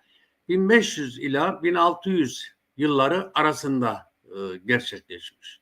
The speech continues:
Yani böyle de bir, e, şey var. Ağustos ayına denk gelen, e, zaferlerimizin. E, öyleyse biz, e, pek, e, kronolojik olmasa da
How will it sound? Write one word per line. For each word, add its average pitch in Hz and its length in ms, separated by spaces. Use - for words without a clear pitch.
Yani 101 320
böyle 117 260
de 143 120
bir, 143 180
e, 113 640
şey 98 240
var. 80 140
Ağustos 127 440
ayına 117 420
denk 117 220
gelen, 95 400
e, 90 340
zaferlerimizin. 95 920
E, - 40
öyleyse 196 640
biz, 185 320
e, 185 400
pek, 196 220
e, 185 440
kronolojik 185 760
olmasa 123 540
da - 260